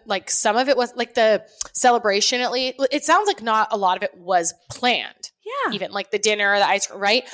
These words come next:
Speaker 1: I love that because
Speaker 2: Mm-hmm.
Speaker 1: sometimes if you feel like it's planned in advance, like, you gotta do it. So whether you have the energy for it or not or
Speaker 2: Yeah.
Speaker 1: something, I don't know. I was thinking, like,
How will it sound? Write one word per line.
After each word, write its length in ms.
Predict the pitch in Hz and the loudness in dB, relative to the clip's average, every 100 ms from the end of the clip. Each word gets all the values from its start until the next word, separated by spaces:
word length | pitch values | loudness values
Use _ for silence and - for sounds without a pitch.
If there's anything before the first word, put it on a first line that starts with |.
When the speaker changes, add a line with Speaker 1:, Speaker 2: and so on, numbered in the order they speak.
| - - | -18 -8
Speaker 1:
I 20 | |
love 480 | 214 233 349 392 - | -8 0 2 2 0
that 320 | 185 147 156 - - - | -2 -2 -4 -8 -20 -6
because 160 | 311 | 0
Speaker 2:
Mm-hmm. 40 | 320 | 2
Speaker 1:
sometimes 300 | 523 605 466 | 2 2 2
if 120 | - | 0
you 80 | 311 | -4
feel 280 | - 247 254 | -4 -2 0
like 200 | 277 - | 0 -2
it's 160 | 254 - - | -6 -6 -10
planned 540 | - 240 247 294 311 | -8 -4 0 2 0
in 100 | 320 | -2
advance, 420 | 262 185 180 247 | -2 -4 -6 -4
like, 160 | 220 208 | -6 -8
you 80 | 196 | -4
gotta 380 | 202 180 220 | 2 4 2
do 240 | 254 294 330 | 0 0 0
it. 240 | 381 392 - - - - | 0 -2 -6 -20 -20 -10
So 160 | - 262 | 0 2
whether 220 | 240 233 | 4 2
you 80 | 240 | 2
have 80 | 220 | -2
the 100 | 226 | -2
energy 300 | 220 220 220 | -4 -6 -8
for 260 | 220 208 | -2 0
it 60 | 202 | 0
or 80 | 185 | -2
not 500 | 165 156 156 233 - - | -6 -2 2 2 0 -2
or 40 | 277 | 0
Speaker 2:
Yeah. 20 | |
Speaker 1:
something, 500 | - 320 339 226 196 | 2 2 2 -2 0
I 100 | 196 | 0
don't 100 | 254 | 0
know. 320 | 233 170 156 - - _ _ _ _ _ - | 0 0 -2 -12 -20 _ _ _ _ _ -2
I 40 | 269 | 0
was 100 | 277 | 2
thinking, 280 | 339 311 294 | 0 -2 0
like, 280 | 226 202 | 0 0